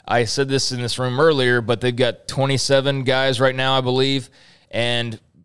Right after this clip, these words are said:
by the end of cuts here in a couple of weeks, I mean, I could see that being cut in half. I mean, easily, I could see that being cut in half because there are a lot of guys on one-year deals and a lot of just sort of in-the-middle sort of veteran guys. Like, what do you do with Henry Black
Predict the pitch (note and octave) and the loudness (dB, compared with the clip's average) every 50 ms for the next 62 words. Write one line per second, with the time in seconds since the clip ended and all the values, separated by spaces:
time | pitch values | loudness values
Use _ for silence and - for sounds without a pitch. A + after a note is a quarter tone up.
0 | _ _ B2 B2 B2+ B2+ B2 B2+ B2 G#2+ - - _ A#2 G#2 G2 G2 B2 B2 B2 | _ _ 0 2 2 2 2 0 0 -2 -8 -16 _ -20 -20 -12 -6 -4 -2 0
1 | A#2+ A#2+ B2+ C3 C3+ C3+ C3+ C3 B2+ A#2 - - - - C3 C3 C3 - - - | 0 0 0 0 2 2 4 4 2 0 -4 -4 0 2 2 2 2 0 -2 -2
2 | C#3 C3 C3 C3 C3 B2+ B2 A#2 - - C3+ B2+ - C3+ C3 B2 G#2+ G#2+ A#2+ C3 | 0 2 2 2 2 2 0 -2 0 2 2 2 2 0 -2 0 0 0 0 0
3 | C3+ - - - - B2+ A#2 A2+ A2+ A2 A2 B2+ A#2+ - A#2+ - - C3 C3 B2 | 0 -2 -4 -6 -6 -4 -4 -4 -2 -2 -2 -2 -2 -4 -4 -4 -2 -2 0 0
4 | A2 G#2+ G#2 A#2+ A2 G#2 F#2 - B2+ A#2 F2+ F#2+ F#2+ G#2+ A2 G2+ F2 F2+ - - | -2 -2 -2 -4 -4 -4 -2 -2 -2 -2 -2 -4 -4 -4 -4 -4 -6 -8 -10 -10
5 | - F#2 G2+ G#2+ G#2+ G#2 G#2 F#2+ A#2 B2+ A#2+ G2+ G#2 F#2+ F#2 F#2 G2+ G#2 G#2+ G2+ | -8 -6 -6 -4 -4 -4 -4 -4 -4 -4 -4 -6 -8 -8 -8 -6 -6 -6 -6 -6
6 | - B2 A#2+ A2+ A2+ G#2+ G#2+ A2+ A2 G#2+ G#2 - B2 A2+ G#2+ G#2+ G#2+ A2 A2 G#2 | -4 -2 -2 0 -2 -2 -2 -2 -4 -4 -4 -4 -4 -4 -4 -4 -4 -4 -4 -4
7 | - - G#2+ - A#2 G2+ A#2+ B2+ B2 A2+ G#2+ A2 A#2 A#2 A#2+ A#2 A2+ A#2+ A#2+ A#2+ | -6 -8 -6 -6 -4 0 0 2 2 2 0 0 0 0 -2 -2 -2 0 0 0
8 | A#2 A2 A2 G#2 G#2+ A2 A#2+ B2 B2 B2 A#2+ A#2 A2+ G2+ A2+ A#2 A#2+ A#2+ A#2+ A#2+ | 0 -2 -4 -4 -2 -2 -2 -2 -2 -2 -2 -2 -2 -2 -2 0 2 2 2 2
9 | A#2 A2 - - - - - - - - _ _ - A2 A2 A2 A2 A#2 B2 B2 | 0 -2 -4 -6 -10 -14 -20 -20 -20 -20 _ _ -6 -4 -2 0 2 2 2 2
10 | B2 A#2 G2 F#2 G2 A#2 - - - - C3 B2+ B2 A#2 G#2+ - - - - _ | 0 -2 -2 -6 -6 -6 -4 -4 -2 -2 0 0 0 0 -2 -6 -10 -14 -16 _
11 | _ - - _ _ _ _ _ _ _ B2 C3+ D3 D3 C#3+ C3+ C3+ C3+ C#3 C#3 | _ -20 -20 _ _ _ _ _ _ _ -4 -2 0 0 0 2 2 2 4 4
12 | C3+ C3+ B2+ A2+ - - C#3 C3+ C3 B2 G2 A#2+ C3 B2+ - - C#3 C3+ B2+ B2 | 4 4 2 2 0 0 2 2 2 2 2 0 0 0 -2 -4 -4 -2 0 0
13 | B2+ B2+ B2+ A#2 G#2+ G#2 G2+ G#2 A2 G#2 - B2 C3 C3+ C3 B2+ B2 C#3 C3+ B2+ | 2 2 2 2 0 0 -2 -2 -4 -2 0 0 0 0 0 0 2 2 2 2
14 | - - B2+ B2+ C3 C3 B2+ A2+ G#2 A2+ A2 G#2 F#2 - - - - - | 0 -2 -4 -2 -2 -2 -2 -4 -4 -4 -4 -4 -4 -6 -10 -14 -16 -16